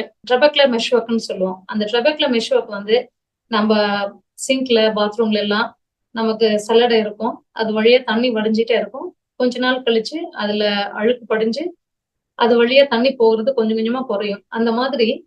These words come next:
வயதாகும் போது சில mucopolysaccharides அந்த மாதிரி, ஆஹ், சில சப்ஸ்டன்ஸ் எல்லாம் போய் அந்த சல்லடைக்குள்ளார அடைச்சு அந்த தண்ணி அது வழியா வெளியேற முடியாம கண்ணுக்குள்ளார ப்ரெஷர் ஜாஸ்தி ஆயிடும்.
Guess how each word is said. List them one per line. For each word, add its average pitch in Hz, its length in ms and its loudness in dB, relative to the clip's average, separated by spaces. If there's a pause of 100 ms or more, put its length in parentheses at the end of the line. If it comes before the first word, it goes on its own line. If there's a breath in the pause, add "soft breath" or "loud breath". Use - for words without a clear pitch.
வயதாகும் 247 680 2
போது 214 220 -6 (180)
சில 269 280 -2
mucopolysaccharides 214 1040 -4
அந்த 208 160 -10
மாதிரி, 208 300 -4 (540)
ஆஹ், 214 320 -2
சில 240 200 2 (880)
சப்ஸ்டன்ஸ் 247 500 -2
எல்லாம் 254 280 2
போய் 226 260 6 (160)
அந்த 208 240 -6 (260)
சல்லடைக்குள்ளார 240 800 0
அடைச்சு 220 420 -2 (520)
அந்த 220 200 2
தண்ணி 254 360 0
அது 226 200 2
வழியா 220 320 2
வெளியேற 226 420 4
முடியாம 214 580 -2
கண்ணுக்குள்ளார 226 540 -2
ப்ரெஷர் 208 400 -8
ஜாஸ்தி 185 300 -8
ஆயிடும். 180 260 -4